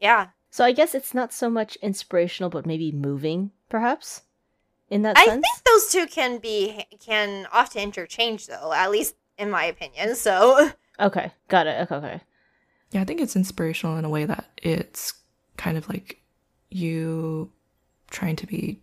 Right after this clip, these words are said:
Speaker 3: trying to prove that you're just you. You don't
Speaker 1: Mm-hmm.
Speaker 3: always
Speaker 1: Yeah.
Speaker 3: need this avatar or something.
Speaker 2: Ah, okay.
Speaker 3: Yeah.
Speaker 2: Got it. Okay.
Speaker 3: Covering yourself up, because that's what we like to do, right? We make characters in games, name them something that we want to be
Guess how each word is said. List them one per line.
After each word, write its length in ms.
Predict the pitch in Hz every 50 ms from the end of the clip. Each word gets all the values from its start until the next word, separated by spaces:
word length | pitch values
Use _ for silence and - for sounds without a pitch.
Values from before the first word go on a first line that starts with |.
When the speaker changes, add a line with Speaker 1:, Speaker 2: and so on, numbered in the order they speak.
| _ _ -
Speaker 3:
trying 220 | - - 165 165
to 60 | 160 151
prove 240 | - - 156 151 -
that 140 | - - -
you're 60 | 147
just 240 | - - - - 233
you. 140 | - -
You 160 | 151 - - 233
don't 140 | 233 226 233
Speaker 1:
Mm-hmm. 160 | 247 240 226
Speaker 3:
always 260 | - 165 - - 208
Speaker 1:
Yeah. 220 | 196 190 185 175 170
Speaker 3:
need 80 | 180 185
this 100 | - - -
avatar 720 | - - - 170 - - - - 151 151 151 156 - _ _ _ _ _ _ _ _ _ _ _ -
or 80 | - 175
something. 400 | - - 175 165 - - 170 165
Speaker 2:
Ah, 380 | - 226 233 220 208 190 196 214 - 220 233
okay. 220 | 180 160 202 143
Speaker 3:
Yeah. 100 | 170 175 - _ _ _ -
Speaker 2:
Got 180 | 190 170 151 131
it. 140 | 92 - _ _ _ -
Okay. 180 | 180 180 127 -
Speaker 3:
Covering 240 | - 165 160 160 156
yourself 320 | 156 151 - - 151 147 151
up, 120 | 160 -
because 220 | - - 160 160
that's 160 | 175 170 - -
what 100 | 170 160
we 140 | 160 147
like 160 | 147 170 156 -
to 120 | - 202
do, 140 | - - - -
right? 180 | 185 147 147 -
We 120 | - 147
make 200 | 147 151 147 -
characters 460 | - - 147 147 143 - 147 147 -
in 100 | 151 147
games, 420 | 151 - 143 143 143 143 143 - - - 180
name 340 | 147 147 151 147 147 151
them 160 | 147 147 147 147
something 460 | - - 143 143 - - 151 147 147
that 160 | 147 147 147
we 100 | 147 143
want 260 | 143 143 139 139 139 -
to 100 | - 156
be 340 | - 165 160 170 170 180